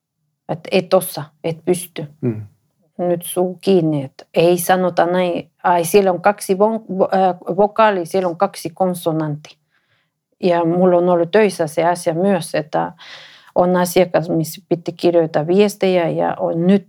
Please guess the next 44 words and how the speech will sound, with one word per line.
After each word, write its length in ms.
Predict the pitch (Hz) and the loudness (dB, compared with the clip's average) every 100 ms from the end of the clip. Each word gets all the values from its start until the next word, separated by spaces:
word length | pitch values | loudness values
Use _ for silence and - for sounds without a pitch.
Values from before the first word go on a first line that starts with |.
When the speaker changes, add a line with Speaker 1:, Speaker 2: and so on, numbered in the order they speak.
| - | -2
Speaker 1:
ei 240 | 160 160 | 0 0
ole 80 | 165 165 | -2 0
täydellinen 640 | 170 170 165 165 165 165 | 0 2 0 0 -2 0
viesti, 340 | 175 185 170 | 2 0 0
että 200 | 165 165 | -2 0
oliko 340 | 170 208 208 202 | 2 2 0 -4
se, 440 | - 175 165 165 - | -4 0 0 -2 -6
se 500 | - 175 165 160 - - | -6 -2 0 -2 -6 -6
kaksi 440 | - 196 185 - - - 196 - | 0 0 0 -12 -14 -20 -14 0
P 300 | 196 185 165 | 2 2 0
tai 160 | 156 | -4
kaksi 440 | 151 180 180 - 190 | 0 0 0 -2 0
A. 280 | 185 180 151 - - | 2 2 0 -8 -8
Että 140 | 165 | -4
esimerkiksi 460 | 170 185 185 175 - | -2 0 0 -2 -2
se 100 | 165 | 0
nimi 380 | 180 190 165 151 - | 2 2 0 -4 -2
täällä 260 | 170 165 | 0 0
Suomessa 540 | 151 202 185 170 147 165 | 0 0 2 0 0 0
on 260 | 165 160 - | 0 -4 -4
tosi 440 | 170 170 160 - - | -4 -2 -4 -6 -12
vaikea 580 | 214 190 196 202 - 185 | -6 2 2 2 0 0
ymmärrä, 460 | 233 202 170 170 | 4 4 4 2
miksi 380 | 170 208 208 180 | 2 0 0 0
on 180 | 170 175 | 2 2
nimi 300 | 202 180 165 180 | 2 2 0 2
Vessa 400 | 202 240 - 214 | 2 2 2 0
ja 200 | 175 160 | 2 2
Vessa. 440 | 190 220 - - 123 _ _ - | 2 2 -2 -6 -8 _ _ -8
Speaker 2:
<laughs> 80 | 127 - - - - _ | -6 -6 -10 -20 -20 _
Speaker 1:
Sitten 380 | - 208 - 185 | -2 0 2 2
minä 300 | 202 208 196 | 4 4 4
en 200 | 202 208 | 4 2
ole 100 | 202 | 2
tiennyt, 340 | 254 247 185 | 2 2 2
kuka 280 | 170 208 185 | 0 2 4
on 300 | 185 196 180 | 2 0 -2
oikein 320 | 175 180 185 175 | -2 -2 -4 -4
se 180 | - | 0
nimi 460 | 185 226 254 214 170 | 2 4 4 2 0
ja 100 | 151 | -2
kuka 320 | 147 170 175 | -4 -2 0
on 140 | 165 180 | 2 4
Vessa. 400 | 247 - - | 4 2 -8